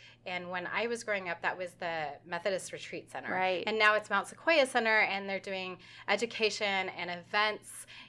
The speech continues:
Speaker 1: and it's open to everyone. And one of the opportunities that they've presented for the artistic community is to open up studio, affordable studio spaces, and also opportunities for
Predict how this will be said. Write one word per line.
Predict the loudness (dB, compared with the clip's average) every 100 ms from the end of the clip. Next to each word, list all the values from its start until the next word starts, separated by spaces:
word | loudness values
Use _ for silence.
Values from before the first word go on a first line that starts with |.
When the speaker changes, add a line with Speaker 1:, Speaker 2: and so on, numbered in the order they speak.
| -8
Speaker 1:
and | -2 -2 -2 -4
it's | -2
open | -4 -2 -4
to | -2 -2
everyone. | -2 0 0 0 0
And | -2 -6
one | -4
of | -4 -6 -8
the | -8 -6 -4 -4
opportunities | -4 -4 -8 -10 -8 -8 -8 -6
that | -6 -4
they've | 0 0 -2 -12 -12
presented | -4 0 2 0 -2
for | -6 -2 0
the | 0
artistic | -4 -8 -10 -12
community | -12 -10 -8 -8 -8
is | -8
to | -10
open | -6 -4
up | -4 -6
studio, | -8 -6 -6 -10 -14 -10 -6
affordable | 6 6 6 0
studio | -2 -8 0 2 2
spaces, | 0 0 0 2 -2 -2
and | -2
also | -2 0 2
opportunities | 2 0 -8 -8 -4 -4 -4 -6
for | -4 -2 -2